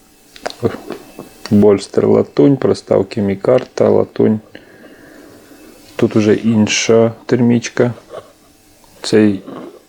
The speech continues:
зробив, ну, цей ще не заточений. Цей зробив, конкретно цей клинок, вісімсот десять різів по канату, тридцять міліметрів. Ріг пройшов без питань і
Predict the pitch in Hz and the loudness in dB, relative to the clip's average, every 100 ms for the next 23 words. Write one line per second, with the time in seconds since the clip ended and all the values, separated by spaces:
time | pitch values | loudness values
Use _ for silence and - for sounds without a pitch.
0 | _ _ - 101 104 101 101 104 98 110 | _ _ -4 0 2 2 4 4 4 0
1 | 110 - 98 104 95 95 95 95 - 113 | -4 -2 -2 -2 0 0 0 -2 -4 -8
2 | 98 - - - - - - - - - | -10 -12 -20 -20 -20 -20 -20 -20 -12 0
3 | 120 113 113 110 110 110 107 - - - | 2 4 2 4 4 4 2 -6 -20 -20
4 | _ _ _ _ - 107 107 98 104 - | _ _ _ _ -4 0 0 0 -2 0
5 | 95 95 95 95 92 - - - - - | 0 0 0 0 0 -4 -10 -18 -20 -20
6 | _ - - - - - - - - - | _ -20 -16 -16 -16 -20 -20 -20 -20 -14
7 | - 101 98 101 98 107 101 107 98 104 | -4 0 2 0 0 -2 0 0 0 2
8 | 131 - 123 135 120 120 113 - 107 - | 2 0 -2 0 2 2 0 -2 -4 -2
9 | 107 110 104 - 101 - - - 104 - | 0 0 0 -4 -8 -10 -6 0 0 0
10 | 104 101 101 101 95 104 107 - - - | 0 0 0 -2 -2 -4 -4 -14 -20 -20
11 | - - 104 104 110 - 98 98 - 113 | -20 -2 2 2 0 -2 -2 -2 2 4
12 | 110 101 98 - 98 - 107 104 101 98 | 4 2 0 -2 -2 0 2 2 2 0
13 | 85 95 98 | 0 0 -2